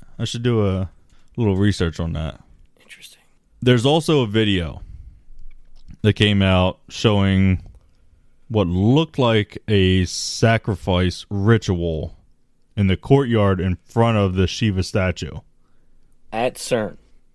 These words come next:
Speaker 1: Yeah, literally right in the courtyard in front of it. And you can find it. You can find this on YouTube.
Speaker 2: What the
Speaker 1: if you search Ritual at cern on YouTube, and I saw the user who posted it was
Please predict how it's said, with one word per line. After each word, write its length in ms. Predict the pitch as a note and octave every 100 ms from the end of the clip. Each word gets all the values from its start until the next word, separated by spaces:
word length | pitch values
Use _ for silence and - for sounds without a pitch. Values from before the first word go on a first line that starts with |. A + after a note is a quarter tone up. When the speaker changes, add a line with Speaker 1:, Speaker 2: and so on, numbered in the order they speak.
| -
Speaker 1:
Yeah, 180 | A#2+ G#2
literally 520 | F#2+ A#2 A2 G2 F#2
right 200 | G2+ G#2+
in 60 |
the 80 | G#2
courtyard 420 | F#2 A2 F#2+ F#2
in 80 | F2+
front 240 | E2+ F#2 F2+
of 60 |
it. 180 | E2+ - _ _ - _ - - _ - -
And 220 | A2 G2+ -
you 180 | A#2 D#3+
can 160 | F#3+
find 320 | - C3+ D#3
it. 140 | G2+ F2
You 160 | A2
can 300 | B2+ B2+ A#2+ - _
find 380 | - A#2+ B2+ B2
this 160 | A2 -
on 240 | A#2+ A#2
YouTube. 340 | G#2 A2 - D#2
Speaker 2:
What 160 | - -
the 80 | - - - - - - - _ _ -
Speaker 1:
if 160 | G2+
you 140 | G2 A2
search 540 | - C3 B2 B2 - -
Ritual 760 | G#2+ F#2 A#2 B2 D3 D#3 D#3 -
at 200 | A#2+ A#2+
cern 640 | - - C3 F2+ E2+ F2+ - -
on 140 | A2
YouTube, 600 | G#2+ A#2 - F#2 F2+ F2 - _ _ _ _ _ _ _
and 120 | G2
I 80 | G2
saw 460 | G#2 B2+ B2 A#2 G#2+ -
the 160 | G#2+ G#2+
user 600 | G#2 B2 A2+ A#2+ A#2 A#2
who 140 | A2
posted 400 | G2+ A#2+ A2+ -
it 140 | G#2 G2
was 680 | G2 F#2+ F#2 F#2 F2 -